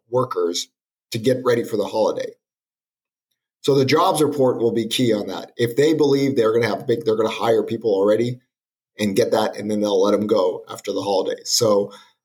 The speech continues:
we'll get a good glimpse of that in the next jobs report. Uh, it, or, you know, h-, how, how you really wanna see how retailers hire based on seasonal frame, or where they think, uh,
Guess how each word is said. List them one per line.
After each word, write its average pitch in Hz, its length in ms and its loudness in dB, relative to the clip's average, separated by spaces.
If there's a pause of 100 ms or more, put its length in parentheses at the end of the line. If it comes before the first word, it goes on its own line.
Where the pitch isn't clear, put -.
(140)
we'll 135 160 2
get 175 140 4
a 156 60 4
good 147 200 2
glimpse 139 340 2
of 113 120 0
that 113 200 2
in 110 120 0
the 107 60 0
next 117 300 -2
jobs 113 360 0
report. 90 420 -6 (760)
Uh, 95 420 0
it, 101 280 0 (100)
or, 101 400 2
you 107 100 -4
know, 92 140 -2
h-, - 220 -4
how, 117 360 0
how 135 440 0
you 127 220 0
really 151 220 4
wanna 131 180 2
see 127 140 0
how 107 140 0
retailers 110 800 0
hire 110 540 0 (640)
based 123 260 0
on 110 160 -2
seasonal 123 440 0
frame, 110 200 -2
or 107 180 0
where 120 140 2
they 120 180 0
think, 123 540 -4
uh, 92 260 -4